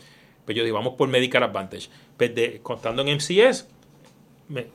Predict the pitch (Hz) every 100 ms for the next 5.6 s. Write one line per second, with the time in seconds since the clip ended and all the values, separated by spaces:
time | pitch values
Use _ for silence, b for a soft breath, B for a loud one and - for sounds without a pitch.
0 | - 120 110 107 127 151 165 165 147 156
1 | 175 170 147 127 117 107 127 131 120 117
2 | 131 139 139 139 143 139 135 170 233 220
3 | 165 - B B B _ - 123 110 101
4 | 101 - 127 156 - 110 123 - 92 98
5 | 98 - 110 107 107